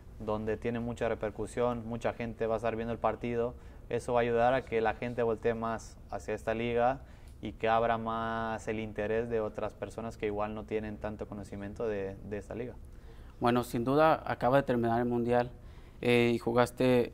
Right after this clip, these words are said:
Speaker 2: todos los partidos con la selección mexicana. ¿Qué te llevas de esta experiencia en Rusia dos mil dieciocho?
Speaker 1: Sí, la verdad que tuve la fortuna de poder, eh, jugar los cuatro partidos. Obviamente no terminamos de la manera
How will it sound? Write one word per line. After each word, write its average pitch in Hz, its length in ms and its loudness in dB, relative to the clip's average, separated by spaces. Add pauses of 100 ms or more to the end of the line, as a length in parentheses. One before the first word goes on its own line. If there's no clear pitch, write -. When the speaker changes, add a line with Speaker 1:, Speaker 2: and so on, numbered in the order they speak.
Speaker 2:
todos 175 160 8
los 175 100 4
partidos 156 400 4
con 131 140 4
la 120 60 2
selección 135 340 2
mexicana. 135 480 6 (580)
¿Qué 156 100 6
te 190 140 6
llevas 180 480 10 (160)
de - 160 4
esta 139 180 4
experiencia 135 600 4
en 123 160 2
Rusia 127 240 0
dos 120 140 2
mil 120 120 2
dieciocho? 117 400 -6 (800)
Speaker 1:
Sí, 208 320 0
la 127 100 0
verdad 117 180 2
que 131 100 -4
tuve 123 260 0
la 101 280 2
fortuna 104 480 -8
de 95 80 -8
poder, 101 460 -4 (320)
eh, 104 80 -10 (120)
jugar 101 240 -2
los 104 460 -6
cuatro 101 260 -2
partidos. 107 540 -4
Obviamente 107 640 -4 (760)
no 117 180 -4
terminamos 110 520 -4
de 107 80 -2
la 104 80 -4
manera 104 480 -4